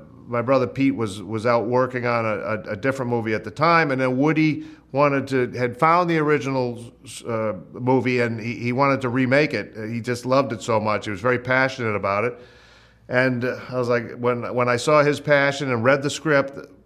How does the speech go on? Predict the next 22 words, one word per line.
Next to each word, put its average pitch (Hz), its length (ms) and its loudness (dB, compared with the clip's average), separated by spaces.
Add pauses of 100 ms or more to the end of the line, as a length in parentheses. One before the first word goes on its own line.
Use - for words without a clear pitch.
(120)
we, 120 160 -4
Mark 120 520 0
Rizzo 135 300 2
wrote 123 260 4
a 101 40 0
great 131 380 2
script. 131 420 0
I 101 80 0
love 127 280 2
the 139 80 0
original 127 420 0
movie, 120 340 -2
so 110 320 0
it 110 120 -4
just, - 240 -4
it 123 60 -6
was 117 180 -2
the 120 80 0
right 120 240 0
thing 117 200 -4
to 95 100 -6
do. 87 240 -4